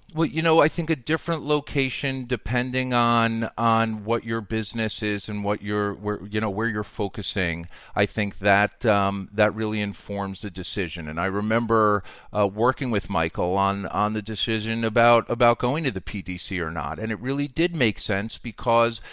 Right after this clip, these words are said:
the Jasper showroom is renowned for its textiles, and it is a multi-line showroom with other, other, uh, brands in there. But really, it's about, it's about those textile sales.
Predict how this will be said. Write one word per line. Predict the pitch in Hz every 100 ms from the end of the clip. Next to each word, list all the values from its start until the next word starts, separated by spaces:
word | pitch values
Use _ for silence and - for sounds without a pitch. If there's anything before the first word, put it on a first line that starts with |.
| - -
the | 127
Jasper | 117 107 123 - 123
showroom | - 113 110 117 117
is | 113 107
renowned | 107 110 113 120 127 123 113
for | - 110 113 113
its | 127 -
textiles, | - 165 - 110 78 64 82
and | 98
it | 98
is | 113
a |
multi-line | 107 101 107 107 101 95
showroom | - 120 110 101
with | -
other, | 110 104 107 95 - - - -
other, | 110 104 101 101 95
uh, | 101 98 92
brands | 101 117 147 151 120
in | 104
there. | 98
But | 98 120
really, | 151 180 175
it's | 143 -
about, | 113 113 110 110
it's | - 110
about | 110 107 107 -
those | 107 95
textile | - 104 - 110 98 90
sales. | - 82 76 78 104